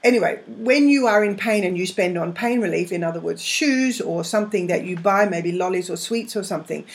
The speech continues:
it doesn't matter how much money you have, the pain is still there and you're still buying unnecessarily. So the, the lessons that I teach, whether you're extremely wealthy or not so wealthy,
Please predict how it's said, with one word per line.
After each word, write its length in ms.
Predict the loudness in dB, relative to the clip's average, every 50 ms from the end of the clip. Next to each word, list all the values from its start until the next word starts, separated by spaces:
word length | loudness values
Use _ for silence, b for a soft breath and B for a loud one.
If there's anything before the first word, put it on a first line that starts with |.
| B B B B
it 80 | -4 -2
doesn't 400 | 0 0 2 2 0 0 0 0
matter 360 | 0 0 0 0 0 0 0 0 -4 -8
how 180 | -4 0 2 2
much 300 | 2 0 -2 -6 -4 -4
money 240 | -2 -2 -2 -2 -2
you 140 | -4 -4 -4
have, 680 | -6 -6 -6 -4 -2 -2 -4 -6 -8 -14 -18 -18 -8 _
the 80 | -6 -6
pain 280 | 0 2 4 4 4
is 160 | 4 2 0
still 220 | -2 -2 -2 -2 0
there 220 | 0 0 -2 -2 -2
and 160 | -4 -4 -2
you're 80 | -4
still 280 | -4 -6 -2 -2 -2 -2
buying 500 | -2 -2 -2 -2 0 0 0 0 -2 -2
unnecessarily. 800 | -2 -4 -4 -4 -4 -6 -6 -6 -6 -4 -2 -2 -4 -4 -4 -6
So 200 | -4 0 0 0
the, 200 | 0 0 -4 -4 B B B B
the 60 | -4
lessons 560 | -2 2 4 4 4 4 0 -4 -4 -6 -4
that 160 | 0 0 0 0
I 120 | 0 -6
teach, 420 | -6 -4 -4 -2 -2 -2 -6 -12 B B B B
whether 220 | -2 -2 0 0
you're 240 | 0 0 0 -2 -2
extremely 480 | -4 -6 -10 -4 0 2 2 2 2 0
wealthy 420 | 2 2 0 0 0 -2 -4 -6
or 240 | -4 -4 -4 -2 -2
not 260 | 0 2 2 2 2
so 200 | 0 -4 -2 -2
wealthy, 420 | 0 0 -2 -2 -2 -4 -6 -8